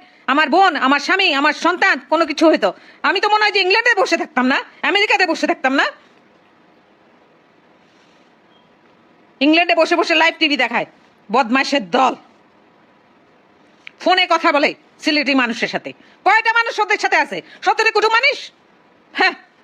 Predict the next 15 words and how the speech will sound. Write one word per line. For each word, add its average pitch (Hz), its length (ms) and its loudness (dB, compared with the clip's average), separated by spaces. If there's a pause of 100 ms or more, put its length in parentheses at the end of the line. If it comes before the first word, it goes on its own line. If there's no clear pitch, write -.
(280)
মানুষের 262 340 -2
জীবন 370 280 2
বাঁচাতে 339 340 0
পারে, 311 280 0
বাঁচাতে 302 360 0
মানুষ 277 220 -2 (400)
মরতে 339 280 -2
পারে 392 180 0
না, 539 220 0 (400)
বাঁচতে 339 240 -2
পারে 427 180 2
না। 523 240 0 (2750)
আর 220 80 0
কি 220 200 -6
বলবো, 175 300 -4